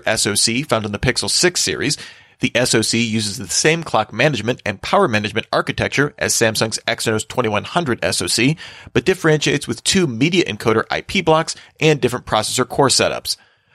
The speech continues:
The T P U on Tensor was actually beat by Qualcomm Snapdragon eight eighty-eight on image classification and object detection tasks, but led all S O Cs in language processing.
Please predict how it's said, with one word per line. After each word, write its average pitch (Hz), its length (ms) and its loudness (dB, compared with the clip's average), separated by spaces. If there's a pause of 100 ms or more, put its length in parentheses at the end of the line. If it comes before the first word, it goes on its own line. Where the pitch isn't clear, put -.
(120)
The 117 120 -4
T 139 200 2
P 123 140 0
U 123 340 2
on 107 200 0
Tensor 113 440 0
was 127 300 4
actually 165 380 0
beat 139 300 -4
by 110 140 -2
Qualcomm 139 480 0
Snapdragon 113 600 0 (120)
eight 131 220 2
eighty-eight 117 500 2 (240)
on 98 260 -8
image 165 220 2
classification 135 800 0
and 117 220 -6
object 117 320 -2
detection 123 460 -4
tasks, - 400 -4 (300)
but 131 260 0
led 117 280 2
all 160 240 2
S 107 180 -2
O 110 60 0
Cs 110 300 0
in 117 120 -8
language 95 340 -8
processing. 113 500 0